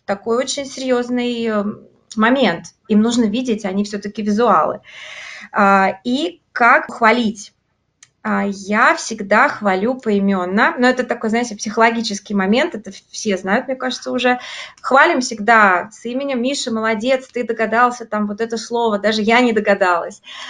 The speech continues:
Там: "Наташа, молодец, у тебя получилось, там, правильно составить письмо, там, поделила на все абзацы, молодец, не забыла попрощаться".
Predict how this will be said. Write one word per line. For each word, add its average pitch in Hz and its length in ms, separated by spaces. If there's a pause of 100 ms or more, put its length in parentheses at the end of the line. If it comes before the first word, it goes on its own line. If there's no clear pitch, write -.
(160)
Там: 190 240
"Наташа, 254 460
молодец, 233 600
у 214 40
тебя 214 340
получилось, 208 640
там, 190 340
правильно 214 600 (340)
составить - 760
письмо, 233 400
там, 185 300
поделила 226 480
на 208 100
все 220 200
абзацы, 214 460
молодец, 202 560
не 202 80
забыла 208 320
попрощаться". 202 800